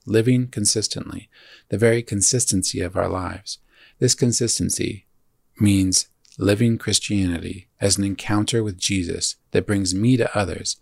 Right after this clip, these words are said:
not just as a social label. Witness is what counts." How can we become witnesses that our society needs?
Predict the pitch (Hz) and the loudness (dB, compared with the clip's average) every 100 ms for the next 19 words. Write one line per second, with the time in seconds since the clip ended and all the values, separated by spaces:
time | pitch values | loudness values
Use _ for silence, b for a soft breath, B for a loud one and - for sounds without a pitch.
0 | b b b - 113 131 117 - 98 92 | b b b -2 0 2 0 0 -2 -2
1 | - 107 104 - 92 95 98 - 110 _ | 0 2 0 -2 -6 -6 -6 -8 -12 _
2 | _ _ _ _ _ 117 110 95 90 - | _ _ _ _ _ 2 2 2 -2 -2
3 | 98 92 90 - - - 127 - _ _ | -4 -6 -8 -8 -14 -12 -12 -14 _ _
4 | _ _ - - B B B B B B | _ _ -20 -20 B B B B B B
5 | 143 160 120 110 107 92 98 - 113 117 | 0 2 2 2 -2 -2 -4 -2 -2 -2
6 | 117 113 - _ _ _ _ _ - 98 | -4 -6 -10 _ _ _ _ _ -2 0
7 | 92 101 101 104 101 92 92 95 101 - | 0 -2 -2 -2 -2 -4 -6 -8 -10 -12